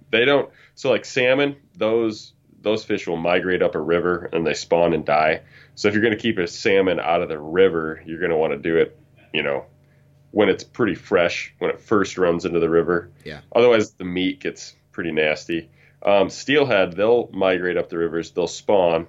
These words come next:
Speaker 1: and then they'll return to Lake Michigan, or if you're on the East Coast, they'll return to, you know, the, the ocean. Not the
Speaker 2: Right.
Speaker 1: East Coast, the West Coast. Um, they'll return to the ocean.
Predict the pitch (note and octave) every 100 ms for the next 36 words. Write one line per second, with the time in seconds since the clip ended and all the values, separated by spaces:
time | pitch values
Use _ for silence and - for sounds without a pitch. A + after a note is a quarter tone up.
0 | - F2 E2+ E2 E2 E2 F2 E2 G2 F2
1 | E2 - D#2 C#2+ - - _ _ _ -
2 | G2 F#2 F2+ - D2+ D#2 D#2 - F#2+ F#2
3 | E2+ - - - F2+ E2 - E2+ - F2
4 | E2 D#2+ - - _ _ _ - E2 D#2+
5 | - F2 D2+ D2 D#2 C#2+ - C#2 C2+ C2+
6 | B1 A#1 - D#2 - D2+ D2 C2 B1 -
7 | _ - G2 A1+ C2 - - B1+ - _
8 | _ E2 E2 - - B1+ - - _ -
9 | - - - D2+ C#2 - F2 D#2+ - D#2+
10 | C#2+ C#2 C2+ C#2 C#2+